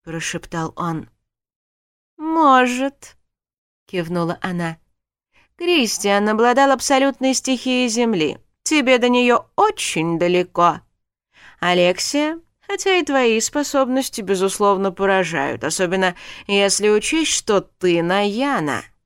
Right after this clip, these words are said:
Наверное, именно потому, что он был так силён, Катарине и передался его дар. Обычный маг не может наделить Наяну такими способностями".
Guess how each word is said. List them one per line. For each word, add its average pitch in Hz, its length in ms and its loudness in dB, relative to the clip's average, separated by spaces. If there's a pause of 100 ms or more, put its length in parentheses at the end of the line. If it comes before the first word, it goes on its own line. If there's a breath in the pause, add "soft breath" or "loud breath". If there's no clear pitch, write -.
(360)
Наверное, 214 720 0
именно 214 480 0
потому, 214 480 -2
что 196 240 -2
он 202 160 2
был 240 180 0
так 233 260 -4
силён, 180 600 -2
Катарине 226 600 0
и 262 40 -2
передался 226 720 -2
его 214 280 -2
дар. 151 400 -6 (520 loud breath)
Обычный 214 520 2
маг 214 320 2
не 233 100 0
может 247 480 -2
наделить 165 460 -2
Наяну 254 520 0
такими 160 640 -6
способностями". - 1300 -8